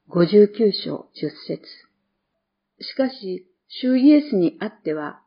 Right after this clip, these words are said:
闇は光の世界へと展開します。神が一日を創造なさった時も、夕があり、朝となったのであり、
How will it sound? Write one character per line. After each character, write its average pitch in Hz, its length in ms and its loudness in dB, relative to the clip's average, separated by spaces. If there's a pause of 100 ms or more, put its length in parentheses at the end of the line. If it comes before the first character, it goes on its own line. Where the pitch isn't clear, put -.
(400)
闇 214 320 2
は 180 160 -2
光 226 380 -4
の 220 160 -4
世 247 200 0
界 208 340 -2
へ 156 60 -6
と - 400 -16
展 185 240 -8
開 170 220 -8
し - 160 -12
ま 170 160 -14
す。 - 200 -20 (1040)
神 254 280 0
が 202 100 2
一 202 220 0
日 254 360 2
を 160 200 -4
創 202 260 0
造 214 200 2
な 202 220 -2
さ 247 100 -4
っ 262 120 -8
た 170 100 -8
時 - 280 -14
も、 151 300 -10 (440)
夕 208 240 2
が 165 180 -6
あ 160 80 -8
り、 165 200 -12 (120)
朝 233 280 -4
と 160 160 -14
な 151 160 -10
っ - 20 -12 (160)
た - 240 -20 (220)
の 165 100 -8
で 147 180 -12
あ 156 80 -14
り、 - 140 -16